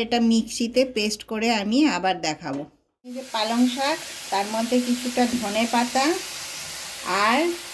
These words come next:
রসুন আর দুটো কাঁচা লঙ্কা নিয়ে নিয়েছি। এবারে আমি এগুলোকে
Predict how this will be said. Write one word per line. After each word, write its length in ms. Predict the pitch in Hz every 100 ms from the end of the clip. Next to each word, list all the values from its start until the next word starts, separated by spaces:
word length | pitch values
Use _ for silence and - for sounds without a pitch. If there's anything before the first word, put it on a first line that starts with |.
| - 170
রসুন 540 | 196 214 233 - 277 302 359 - - 196
আর 80 | 202
দুটো 240 | 226 233 254 359 -
কাঁচা 320 | 233 214 240 247 240
লঙ্কা 400 | 226 233 240 269 - - - - - -
নিয়ে 200 | 196 196 196
নিয়েছি। 360 | 180 170 170 151 - - - 180
এবারে 240 | 202 208 208
আমি 120 | 214 214
এগুলোকে 460 | 208 214 214 214